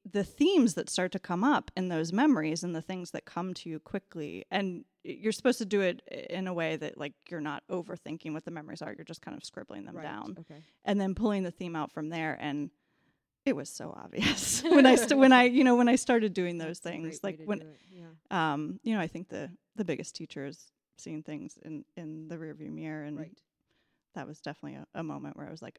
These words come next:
Speaker 1: "Okay, I can't avoid this any longer." So actually, I was super upset. I, I had just gotten certified in spinning. It was my first certification in the studio where I was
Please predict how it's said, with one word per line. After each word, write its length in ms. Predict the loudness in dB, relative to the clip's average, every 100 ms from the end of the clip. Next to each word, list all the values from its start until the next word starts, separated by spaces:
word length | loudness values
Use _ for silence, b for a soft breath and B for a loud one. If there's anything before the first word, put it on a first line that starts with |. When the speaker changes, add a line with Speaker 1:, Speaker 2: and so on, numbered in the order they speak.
| -20
Speaker 1:
"Okay, 260 | -18 -18 -2
I 120 | -2
can't 240 | 0 -2
avoid 260 | -2 -6 -6
this 180 | -6 -8
any 200 | -10 -10
longer." 420 | -10 -10 -10 -12 b b b b
So 240 | 2 4 4
actually, 720 | 2 2 0 2 2 0 -4 B B B B B B B -2
I 100 | 0
was 140 | 0
super 800 | -2 0 -2 2 4 6 4 2 0
upset. 540 | -2 -2 2 2 2 -2
I, 200 | -4 -4 -6
I 60 |
had 180 | -4 -2
just 220 | -2 -2
gotten 240 | -2 -2 -2
certified 420 | -2 0 -2 -2
in 160 | -4
spinning. 480 | -6 -6 -4 -4 -4
It 80 | -4
was 140 | -4
my 100 | -6
first 240 | -6 -6 -4
certification 920 | -6 -8 -2 2 2 0 -2 -4 -8 -12 _ _ _ _ -10
in 120 | -4
the 80 | -4
studio 420 | -2 0 2 2
where 380 | 0 -2 -2 -4
I 140 | -4 -4
was 400 | -6 -8 -14